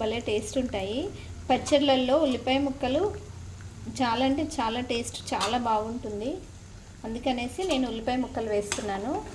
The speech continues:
మీరు కావాలంటే వేసుకోండి, లేదంటే వదిలేసేయండి. ఎండు మిరపకాయలతో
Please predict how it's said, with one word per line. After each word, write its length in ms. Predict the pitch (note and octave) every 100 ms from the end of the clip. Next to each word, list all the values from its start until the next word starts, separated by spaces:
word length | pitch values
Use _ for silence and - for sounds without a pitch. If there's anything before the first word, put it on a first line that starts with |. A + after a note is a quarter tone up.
| - - -
మీరు 140 | A#3 -
కావాలంటే 520 | G#3+ G#3 A#3+ B3 C4 E4+ E4 C4
వేసుకోండి, 560 | A3 - - A#3 A#3+ G4+ D#4
లేదంటే 400 | A3+ A#3 A#3 F4+
వదిలేసేయండి. 760 | B3 G#3+ G#3+ - G#3 G3+ G3+ C4 G4 - - - - - - - - - - - - - A#3
ఎండు 160 | B3 C#4+
మిరపకాయలతో 680 | D4 C4+ - C4+ C4 C4+ C4+